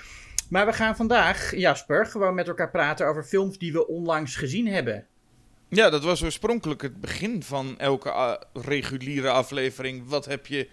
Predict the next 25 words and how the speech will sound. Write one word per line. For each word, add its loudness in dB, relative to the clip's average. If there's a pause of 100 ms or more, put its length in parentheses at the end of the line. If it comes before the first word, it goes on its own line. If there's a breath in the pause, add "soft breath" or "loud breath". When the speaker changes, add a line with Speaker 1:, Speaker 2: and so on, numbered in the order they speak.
(180 soft breath)
Speaker 2:
gezien? -4 (100)
Speaker 1:
Mhm. -6 (280)
Speaker 2:
We -8
dachten, 0
dat 2
wijden 6
we 0
er, 4
omdat 0
we -4
het -4
al 0
zo -2
lang, 0
eh, 0
eh, 0
eh, -2
uit -2
de 0
ether -2
zijn -2
geweest -2
op -8
dat 0
vlak. 0